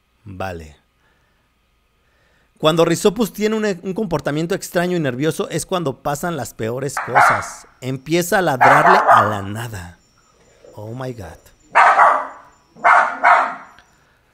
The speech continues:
"Se queda mirando muy fijamente las cosas".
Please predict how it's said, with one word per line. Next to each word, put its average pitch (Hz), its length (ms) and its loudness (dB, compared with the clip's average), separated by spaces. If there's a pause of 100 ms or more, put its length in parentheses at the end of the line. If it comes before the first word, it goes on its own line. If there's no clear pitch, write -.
(840)
"Se 143 220 -4
queda 208 220 2
mirando 185 400 2
muy 180 240 2
fijamente 175 760 0
las 135 260 -6
cosas". - 760 -6